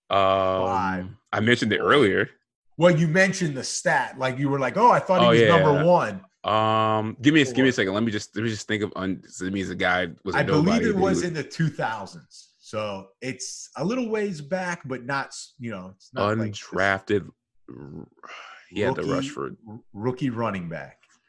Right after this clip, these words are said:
Speaker 2: He had we-,
Speaker 1: Mm.
Speaker 2: he had well over a, a thousand. I think, like, over eleven hundred.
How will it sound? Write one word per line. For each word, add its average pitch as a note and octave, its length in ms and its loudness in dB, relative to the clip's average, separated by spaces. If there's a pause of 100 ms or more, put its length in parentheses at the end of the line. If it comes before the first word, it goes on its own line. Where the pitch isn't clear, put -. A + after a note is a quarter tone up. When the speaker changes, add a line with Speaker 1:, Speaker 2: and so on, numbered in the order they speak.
(760)
Speaker 2:
He A2 140 -4
had A#2 220 0
we-, G2+ 60 -4
Speaker 1:
Mm. G#2 260 -2
Speaker 2:
he A#2 160 -4
had B2 400 0
well C#3 300 0
over A#2+ 360 -4
a, F#2 60 -10 (480)
a - 60 -18 (140)
thousand. F2 500 -12
I - 880 -20
think, G#2+ 160 -12
like, F2+ 180 -12
over D#2 220 -12
eleven D2 340 -16
hundred. D2 320 -20